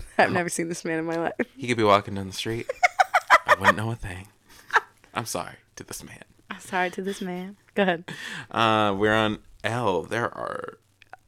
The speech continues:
Speaker 1: Oh, I know these.
Speaker 2: Okay.
Speaker 1: How many? Five?
Speaker 2: One, two, three, four, five. Yeah.
Speaker 1: Lunt Fontaine,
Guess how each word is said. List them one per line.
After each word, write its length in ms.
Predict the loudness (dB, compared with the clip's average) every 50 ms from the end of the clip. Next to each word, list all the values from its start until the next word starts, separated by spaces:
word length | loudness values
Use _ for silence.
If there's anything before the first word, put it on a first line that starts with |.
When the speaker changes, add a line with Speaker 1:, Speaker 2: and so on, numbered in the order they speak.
| _ _ 10
Speaker 1:
Oh, 180 | 10 10 10 6 -2 -20 0 6 8
I 80 | 8
know 100 | 10 8 8
these. 280 | 6 4 0 -4 -8 -8 -6
Speaker 2:
Okay. 280 | -2 0 0 0 -2 -4 _ _ _ -20 -20 _ _ _ _ -16 -4
Speaker 1:
How 120 | 0 2 4
many? 280 | 4 4 2 0 -4 _ _ _ _ _ _ _ _ _ _ _
Five? 320 | 4 6 6 4 2 -6 _ _ _
Speaker 2:
One, 240 | -8 -6 -4 -4 -6 -6
two, 380 | -8 -6 -6 -6 -6 -8 -12 -16 _ _ _
three, 300 | _ -6 -4 -4 -4 -6 -8
four, 200 | _ -4 -4 -4
five. 420 | 0 0 -2 -2 -2 -4 -12 -10 -6
Yeah. 220 | -4 -4 -4 -4 -8 -16 _ _ _ 0
Speaker 1:
Lunt 220 | 2 2 2 4
Fontaine, 500 | 2 2 2 4 4 2 2 2 0 -4